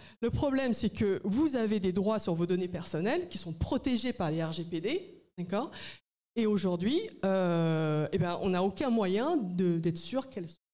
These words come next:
correctement protégées par ces lois-là, puisque la majorité des modèles qu'on utilise sont américains et que du coup, nos données transitent de l'autre côté de l'Atlantique.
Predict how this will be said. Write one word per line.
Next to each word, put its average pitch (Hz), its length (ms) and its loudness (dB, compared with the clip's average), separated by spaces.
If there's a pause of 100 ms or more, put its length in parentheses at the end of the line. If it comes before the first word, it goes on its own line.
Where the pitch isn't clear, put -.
(220)
correctement 180 540 -2
protégées 185 560 -2
par - 300 -6
ces 185 140 -4
lois-là, 170 360 -2 (340)
puisque - 200 -4
la 247 220 0
majorité 208 520 0
des 180 140 2
modèles 185 560 2
qu'on 180 140 -6
utilise 185 200 -6 (260)
sont 330 280 -6 (580)
américains 208 540 0 (320)
et 311 80 2
que 339 100 -2
du 262 160 2
coup, 269 160 2
nos 330 140 4
données 226 260 2
transitent 196 640 -2
de 247 60 0
l'autre 262 160 0
côté 233 200 0
de 185 60 -4
l'Atlantique. 170 580 -4